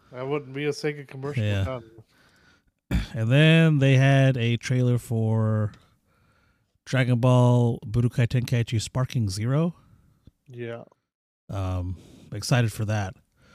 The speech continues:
Speaker 2: So I think, is it, is Sparking Zero what they call it in Japan?
Speaker 1: No, that's
Speaker 2: Okay.
Speaker 1: Tenkei-, the next in the Budo-, I think it's the next people.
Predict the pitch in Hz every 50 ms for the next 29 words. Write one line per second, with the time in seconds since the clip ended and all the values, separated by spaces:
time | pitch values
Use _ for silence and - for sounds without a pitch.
0 | - - - - 190 185 - 339 381 285 202 151 165 156 233 277 - _ _ _
1 | - _ _ _ _ - 151 156 - - - 220 277 - 330 254 190 135 131 156
2 | 190 208 214 202 180 - 143 127 - 147 151 156 156 147 143 120 - 107 - 107
3 | 107 120 160 214 254 247 - _ _ _ _ _ _ _ _ _ _ _ _ _
4 | _ _ _ _ _ _ _ _ _ _ _ _ _ _ _ _ - 147 143 147
5 | 147 143 127 117 113 113 117 127 139 - - - - _ _ _ - - 104 104
6 | 107 101 - - 87 85 82 - _ _ _ _ _ _ _ _ _ _ _ _
7 | - 131 - - 147 156 151 - 160 147 147 - _ _ _ _ _ _ _ _
8 | _ _ - 123 - 151 139 139 147 170 170 - - 180 160 151 143 127 135 139
9 | 147 147 - 135 139 143 - 196 196 - 226 185 - 160 143 139 147 147 139 -
10 | - - - - _ _ - 170 170 - - 135 127 123 120 120 120 113 113